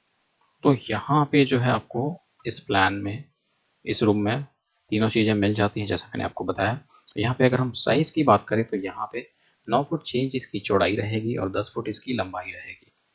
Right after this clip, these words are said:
उसके बाद आते हैं हमारा यहाँ पे जो है master bedroom। तो master bedroom का जो size है, master bedroom में भी आप देख सकते हैं कि furniture जो है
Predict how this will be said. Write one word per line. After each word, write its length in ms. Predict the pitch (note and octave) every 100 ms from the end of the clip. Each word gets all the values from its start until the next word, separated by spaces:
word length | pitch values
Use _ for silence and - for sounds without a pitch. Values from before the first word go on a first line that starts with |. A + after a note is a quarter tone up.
| _ _ _ _ _ _ _ - - _ _ -
उसके 240 | C3+ F#3
बाद 160 | D#3 B2+
आते 200 | G2 -
हैं 140 | A2+
हमारा 300 | A2+ G2 G2
यहाँ 260 | G#2 G2 G2
पे 160 | - F#2+
जो 120 | -
है 100 | A#2+
master 340 | G2 - -
bedroom। 360 | - F2+ - F2+ - _ _ _ _ - _ _
तो 60 | D3
master 340 | F#2 C#3 - F3+
bedroom 460 | D#3+ D3 D3+ D3+ D3 -
का 100 | C#3
जो 120 | C#3
size 400 | C3+ F#2+ F2+ F2+
है, 100 | F#2 - _ _ _ _ _ _ - -
master 260 | - A2+ -
bedroom 300 | B2+ A2 A#2+
में 180 | A#2 A#2
भी 120 | A2+
आप 120 | A2
देख 160 | A2 G#2
सकते 220 | - -
हैं 80 | A2+
कि 60 | A#2
furniture 440 | - F#2+ F2+ G#2+
जो 160 | G#2 G#2+
है 180 | G#2+